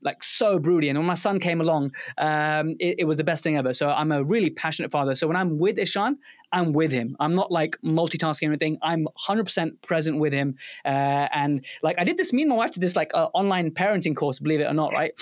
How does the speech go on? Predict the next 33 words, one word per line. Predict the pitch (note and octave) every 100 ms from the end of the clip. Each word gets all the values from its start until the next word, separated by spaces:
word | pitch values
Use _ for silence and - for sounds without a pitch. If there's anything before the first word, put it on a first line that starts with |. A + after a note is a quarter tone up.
| - - - -
And | F3+
it's, | F#3+
and | F#3
it's | F#3 G3+
amazing. | G3+ F#3+ C#3 C3
It, | F3+ F3+
it, | F3+ - F3+
the, | F#3
the, | F3
the | E3+ F3
advice | D3+ G3 C#4
that | - F#3
this | E3+
la-, | G3 C#3+
lady, | F3 F#3 D#3+
Amy | E3+ G3 F#3
McReady, | D#3+ D#3+ E3+ C#3 C3+ - -
like, | D3+
she, | - F#3+ -
she | G3+
gave | F#3 G#3 F#3+
this | F3+
advice | D#3 F3+ E3
that | D#3+ D3 - - -
all | G3+ C#4+ C#4
you |
need | B3+ G3
to |
do | E3+ D#3+ C#3 C3+ _ _ _
is | E3 C#3+
give | B2+ A3
your | A3 G3+
child | - F3+ D3 C#3